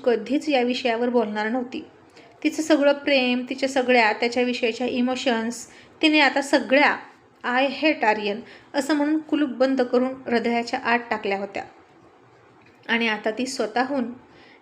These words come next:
त्याला मिळवण्याचे प्रयत्न करणार नाही असं तिनं ठरवलं होतं. मग पिहू म्हणाली, "स्वीटी,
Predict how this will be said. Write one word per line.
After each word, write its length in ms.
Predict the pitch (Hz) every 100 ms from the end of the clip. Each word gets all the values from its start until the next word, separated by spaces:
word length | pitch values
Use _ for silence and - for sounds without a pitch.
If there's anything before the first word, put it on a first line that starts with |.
| -
त्याला 260 | 254 214 240
मिळवण्याचे 520 | 262 240 226 226 -
प्रयत्न 400 | 269 220 185 233
करणार 360 | 214 208 208 226
नाही 340 | 262 262 - 220
असं 180 | 247 262
तिनं 180 | 247 269
ठरवलं 320 | 262 226 226
होतं. 240 | 214 214 - - - - - - - - 269
मग 220 | 285 285 - -
पिहू 320 | 247 247 277
म्हणाली, 360 | 277 269 269
"स्वीटी, 460 | 254 - 233 254